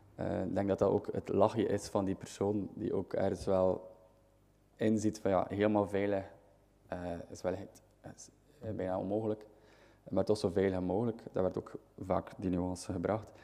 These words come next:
En ook het zoeken naar informatie, geïnformeerd zijn of geïnformeerd worden, is iets dat heel vaak terugkwam als het gaat over de perceptie rond hun persoonlijk gebruik bij de,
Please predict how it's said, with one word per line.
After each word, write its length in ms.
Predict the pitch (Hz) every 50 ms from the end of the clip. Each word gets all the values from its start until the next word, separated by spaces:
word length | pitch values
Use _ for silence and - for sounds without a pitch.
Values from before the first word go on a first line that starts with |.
| - - - - - - -
En 140 | - 107 113
ook 100 | 127 127
het 100 | - -
zoeken 220 | - 160 143 147
naar 120 | 135 120 117
informatie, 960 | 113 110 - 107 98 101 107 113 135 143 - - 135 131 123 123 131 120 -
geïnformeerd 960 | 101 107 - - 101 92 - - 98 98 101 104 107 107 104 107 - - - - - - -
zijn 420 | - 92 - 104 104 107 123 123
of 100 | 113 104
geïnformeerd 640 | - 104 101 98 - 104 95 95 95 98 95 - -
worden, 480 | 92 95 107 113 113 117 110 107 107 - - - - - - - -
is 160 | - - 98
iets 120 | 117 117 110
dat 120 | 110 92
heel 240 | 98 120 113 110 107
vaak 300 | 101 - 95 98 101 -
terugkwam 540 | - - 90 95 95 - - - 90 90 90
als 100 | 85 87
het 100 | - -
gaat 260 | - 95 92 - -
over 180 | 101 95 90 95
de 480 | 92 87 - - - - - - -
perceptie 480 | - - - - 110 107 107 - - 113
rond 220 | 107 104 101 -
hun 180 | - 98 95 -
persoonlijk 560 | - 101 - - 104 98 107 107 98 92 -
gebruik 500 | - - 92 - - 90 90 92 - - - - - - - - -
bij 260 | - - 87 87 87
de, 340 | 82 90 87 85 87 92